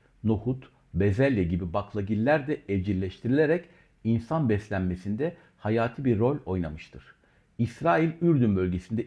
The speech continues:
ilk kez tarımı yapılan arpa, zorlu iklim koşullarına dayanıklılığı sayesinde hızla yayılmış ve ekmek yapımında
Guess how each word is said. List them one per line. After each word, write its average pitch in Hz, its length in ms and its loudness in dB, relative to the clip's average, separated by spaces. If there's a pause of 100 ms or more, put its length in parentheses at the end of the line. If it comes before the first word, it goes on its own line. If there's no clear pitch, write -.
ilk 170 260 0
kez 85 180 -4 (180)
tarımı 98 300 -2
yapılan 90 420 -4
arpa, 123 540 -2 (500)
zorlu 117 760 4
iklim 156 300 -4
koşullarına 101 640 -4
dayanıklılığı 98 500 -2
sayesinde 104 420 -2
hızla 131 340 0
yayılmış 95 600 -4 (280)
ve 104 60 -2
ekmek 110 560 -4
yapımında 95 680 -2